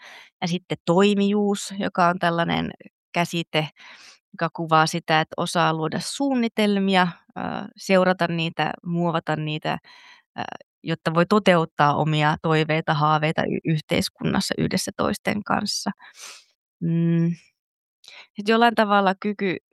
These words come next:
myöskin hahmottaa se, että mitä on hyvä elämä ja, ja, ja pyrkiä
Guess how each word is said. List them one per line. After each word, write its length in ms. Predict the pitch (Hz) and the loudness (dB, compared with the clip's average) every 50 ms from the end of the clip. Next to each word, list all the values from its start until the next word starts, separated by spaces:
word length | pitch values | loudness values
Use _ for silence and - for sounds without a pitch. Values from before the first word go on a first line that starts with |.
| _ _ _ _ _ - | _ _ _ _ _ -6
myöskin 440 | 196 196 190 190 - - 196 185 180 | -4 -4 -4 -4 -6 -6 -6 -4 0
hahmottaa 600 | 175 202 196 190 190 185 190 - - 175 175 175 | 0 2 2 2 0 -2 -4 -2 0 0 0 0
se, 160 | - 190 175 | 0 -2 -2
että 100 | 175 190 | -2 -4
mitä 300 | 208 202 - 196 185 180 | -6 -2 2 2 4 4
on 180 | 185 185 175 | 2 0 -2
hyvä 240 | 214 226 202 196 185 - | -2 0 0 0 0 2
elämä 480 | - 214 208 190 170 156 143 135 - 180 196 | 0 2 2 4 2 2 0 -2 -6 -6 -6
ja, 120 | - 185 190 _ _ | -8 -8 -10 _ _
ja, 280 | - - - - - - - - - | -10 -6 -4 -4 -4 -4 -6 -10 -10
ja 120 | - - - - - | -10 -10 -10 -4 0
pyrkiä 420 | 196 196 196 190 190 - 156 - | 2 2 2 2 2 0 0 0